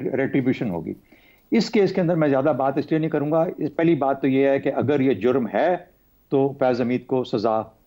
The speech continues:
होनी चाहिए और होगी। अगर जुर्म साबित हो जाता है और जुर्म होता है तो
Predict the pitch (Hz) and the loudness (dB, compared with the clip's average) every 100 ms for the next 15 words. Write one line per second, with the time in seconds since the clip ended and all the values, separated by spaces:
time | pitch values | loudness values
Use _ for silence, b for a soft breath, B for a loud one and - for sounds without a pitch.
0 | - 113 139 139 135 131 127 95 78 82 | -4 0 2 2 0 2 0 -2 -4 -4
1 | 95 113 _ _ - 87 92 117 117 113 | -4 -8 _ _ -8 -4 0 0 -2 -2
2 | 110 120 113 107 107 - 101 92 110 98 | -4 -2 -2 -2 -4 -4 -4 -2 -2 -2
3 | 101 98 117 104 - | -2 -2 -4 -4 -10